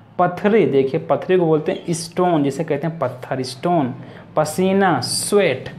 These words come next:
देखिए sweat पड़ेगा, कभी से sweat ना पड़ेगा, क्योंकि sweat में मिठाई होता है, मीठा होता है। पसीना, sweat। पागल, mad, mad। पागलपन, उन्माद, पागलपन या उन्माद,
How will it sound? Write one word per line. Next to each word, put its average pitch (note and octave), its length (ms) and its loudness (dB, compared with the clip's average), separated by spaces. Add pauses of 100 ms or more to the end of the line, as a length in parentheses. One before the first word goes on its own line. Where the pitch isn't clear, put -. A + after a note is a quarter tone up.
(240)
देखिए D#3+ 200 2
sweat G#3 520 2
पड़ेगा, C#3+ 320 0
कभी E3+ 120 2
से F#3 80 -2
sweat E3 400 0
ना F#3+ 100 0
पड़ेगा, A#2+ 380 -8 (100)
क्योंकि D#3+ 160 -4
sweat F#3 300 -2
में F#3+ 100 0
मिठाई D3+ 300 0
होता A#2+ 280 0
है, A#2+ 60 0
मीठा C3 260 0
होता A#2 280 -2
है। A2+ 140 -6 (680)
पसीना, F3+ 500 2
sweat। D#3 640 0 (220)
पागल, E3+ 640 4
mad, C3+ 640 0 (1200)
mad। C#3 560 2 (320)
पागलपन, F3+ 920 2
उन्माद, F#3 920 0
पागलपन F3+ 580 2
या F#3+ 220 0
उन्माद, D#3+ 680 0